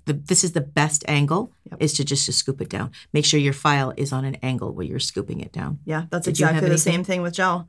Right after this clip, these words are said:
Speaker 1: Yeah.
Speaker 2: I call it the bullet.
Speaker 1: Ah,
Speaker 2: Like,
Speaker 1: okay.
Speaker 2: bullet,
Speaker 1: Yeah.
Speaker 2: like that,
Speaker 1: We
Speaker 2: but
Speaker 1: have our own little,
Speaker 2: Yeah.
Speaker 1: I got lots of
Speaker 2: Yeah.
Speaker 1: little phrases that
Speaker 2: Absolutely
Speaker 1: we
Speaker 2: the same.
Speaker 1: use.
Speaker 2: And you can do that after you e-file too. So if you like to e-file, I usually will take a hand file at the very end and just do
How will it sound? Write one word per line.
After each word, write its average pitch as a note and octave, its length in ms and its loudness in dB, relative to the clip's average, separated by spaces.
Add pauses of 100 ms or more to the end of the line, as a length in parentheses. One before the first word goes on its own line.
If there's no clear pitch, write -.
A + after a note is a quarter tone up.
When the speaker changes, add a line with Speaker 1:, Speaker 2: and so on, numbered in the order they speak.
(160)
Speaker 1:
Yeah. D3+ 120 -2
Speaker 2:
I A3 80 4
call A3 180 4
it F#3+ 60 2
the F#3 40 -2
bullet. F3 400 4 (460)
Speaker 1:
Ah, F4+ 80 8 (220)
Speaker 2:
Like, D#4+ 480 6
Speaker 1:
okay. G4+ 300 0
Speaker 2:
bullet, E3+ 300 6
Speaker 1:
Yeah. - 20 -14 (140)
Speaker 2:
like F3+ 140 -4
that, E3+ 180 2
Speaker 1:
We F#4+ 120 8
Speaker 2:
but C#4+ 80 4
Speaker 1:
have G3 140 6
our F3 100 4
own D#3+ 200 6
little, C#3 300 2
Speaker 2:
Yeah. A#3+ 320 4
Speaker 1:
I A#3 60 -4
got A3 200 0
lots C#3 280 0
of F3 60 -2
Speaker 2:
Yeah. A3 160 4
Speaker 1:
little C#3+ 120 -4
phrases F#2 300 -6
that - 80 -2
Speaker 2:
Absolutely F3+ 240 4
Speaker 1:
we - 60 4
Speaker 2:
the G#3+ 100 2
same. F3+ 80 0
Speaker 1:
use. - 100 -10 (200)
Speaker 2:
And B3+ 100 8
you D4 80 8
can E4+ 100 6
do E4 60 4
that C#4+ 140 6
after A#3+ 200 2
you G#3 100 0
e-file G3 300 2
too. F3 180 0
So E3+ 120 0
if E3+ 100 -8
you F3+ 60 0
like F3+ 140 0
to - 140 -12
e-file, E3 640 0 (260)
I F#3 120 6
usually G3 240 6
will F3 220 4
take E3+ 180 -2
a E3 60 -4
hand D#3+ 260 0
file D3+ 140 0
at - 80 -6
the E3+ 80 -2
very D3+ 420 2
end D#3 420 0 (380)
and E3 120 2
just D#3 280 2
do D3+ 400 0